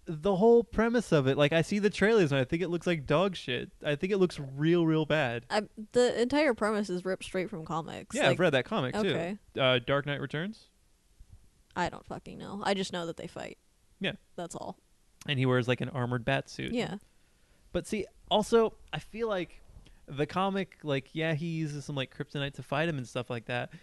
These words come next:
Speaker 1: I don't think it'd be a fair fight. I think Superman would take him out. He would, like, be at a distance, shoot him with laser beams, and it's just done.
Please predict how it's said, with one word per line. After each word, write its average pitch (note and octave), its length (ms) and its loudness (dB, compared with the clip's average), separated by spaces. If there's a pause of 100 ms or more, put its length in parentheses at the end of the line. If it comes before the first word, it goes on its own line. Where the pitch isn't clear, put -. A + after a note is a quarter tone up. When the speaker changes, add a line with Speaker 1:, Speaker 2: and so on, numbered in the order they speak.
(340)
Speaker 1:
I F#3+ 100 -4
don't A3+ 160 -2
think G3+ 200 -2
it'd E3+ 80 0
be F3 100 0
a E3 80 0
fair F3 240 0
fight. G#3 340 -2
I D3 100 -4
think E3+ 200 -4
Superman F#3+ 420 -2
would C#3 120 -2
take E3 200 -2
him E3 140 -2
out. D#3 240 -2
He D#3 120 0
would, E3 140 -4
like, B2+ 200 -2
be D#3 140 -4
at F#3+ 60 -2
a G3+ 60 -2
distance, E3+ 380 -6
shoot F3 200 -4
him F3 60 -6
with E3 120 -12
laser F3+ 280 -2
beams, C#3+ 300 -4
and D#3+ 140 -4
it's F3 160 -6
just D#3+ 260 -6
done. E3+ 460 -4